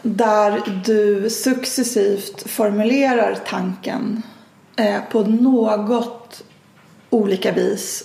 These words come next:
för varje gång du formulerar den. Den första gången är: "Jag är", till exempel, och sen säger man en känsla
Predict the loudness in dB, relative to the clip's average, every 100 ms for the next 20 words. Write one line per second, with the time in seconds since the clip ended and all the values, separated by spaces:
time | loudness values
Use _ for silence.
0 | -10 -2 0 0 0 0 -2 -2 -2 0
1 | 2 2 2 0 -2 -2 -4 -6 -18 -20
2 | -16 -14 -12 -14 -14 -4 0 2 2 2
3 | 0 0 0 0 0 0 2 4 4 2
4 | 0 2 2 2 0 -4 -6 -18 -20 _
5 | _ _ _ _ _ _ _ _ _ _
6 | -20 _ -8 -6 -4 -4 -8 -18 -20 _
7 | -2 0 0 0 0 -2 0 0 0 -2
8 | 0 0 0